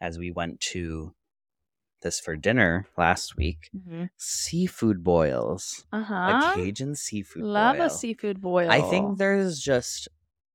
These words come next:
Speaker 1: I think we kinda talked about this a little bit, but food that you kind of have to work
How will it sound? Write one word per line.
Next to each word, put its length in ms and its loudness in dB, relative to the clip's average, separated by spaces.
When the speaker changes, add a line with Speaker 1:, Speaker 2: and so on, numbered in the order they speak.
Speaker 1:
I 60 -2
think 160 -6
we 80 -2
kinda 200 -2
talked 300 -6
about 220 0
this 180 -8
a 40 -6
little 200 -2
bit, 220 4
but 320 2
food 480 2
that 260 4
you 260 -6
kind 220 -8
of 80 -6
have 140 -6
to 100 -8
work 320 -12